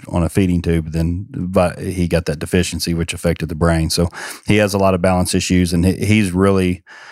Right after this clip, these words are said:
made a lot of improvements when he first came in. I, I don't think his improvements, if I was just guessing, I mean, I don't know. I don't think a lot of his pro-, improvements are probably neurological, uh, but I think he's just, by training and working out, I think he's strengthened himself to the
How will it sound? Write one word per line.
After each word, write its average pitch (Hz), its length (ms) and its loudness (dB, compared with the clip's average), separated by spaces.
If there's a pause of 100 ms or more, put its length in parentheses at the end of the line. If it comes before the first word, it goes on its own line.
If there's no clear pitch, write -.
(160)
made 95 160 2
a 87 80 0
lot 87 160 2
of 82 80 0
improvements 82 720 -2
when 90 140 2
he 85 60 2
first 98 240 0
came 87 180 2
in. 85 200 2
I, 107 300 4
I - 20 6
don't 131 180 0
think 117 200 0
his 110 180 2
improvements, 101 560 0
if 110 140 0
I 113 80 6
was 110 160 0
just 95 180 -4
guessing, 101 380 2
I 98 40 2
mean, 98 140 2
I 101 80 4
don't 98 100 0
know. 98 120 4
I 101 80 4
don't 104 180 0
think 107 140 0
a 98 40 0
lot 95 140 4
of 95 60 2
his 95 140 -2
pro-, 101 340 0
improvements 101 500 0
are 85 60 -4
probably 95 280 2
neurological, 101 680 2 (460)
uh, 98 80 2
but 98 160 2
I 98 80 2
think 101 260 0
he's 98 240 0
just, - 460 -2 (580)
by 98 200 4
training 104 500 0
and 92 140 2
working 95 340 2
out, 95 240 4
I 90 60 2
think 90 220 -4
he's 92 360 -2 (240)
strengthened 101 560 0
himself 90 440 2
to 92 140 0
the 87 320 2